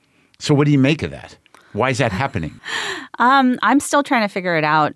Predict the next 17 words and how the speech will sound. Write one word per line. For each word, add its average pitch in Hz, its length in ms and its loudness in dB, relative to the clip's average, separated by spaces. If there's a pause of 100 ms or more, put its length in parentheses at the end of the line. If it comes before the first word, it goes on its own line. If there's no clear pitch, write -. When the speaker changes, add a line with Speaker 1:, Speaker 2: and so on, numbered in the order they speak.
Speaker 2:
on, 147 380 0
I 147 100 -4
ki-, 151 240 -6 (140)
I 160 60 -2
guess, 147 200 -2
like, 147 140 -4
a 147 60 0
larger 135 480 -2
scale. 131 480 -2
I 135 40 -2
mean, 151 160 -2
you 151 80 -4
can 175 160 -6
cite 165 300 -4
these 151 200 -4
sort 147 140 -4
of 139 180 -6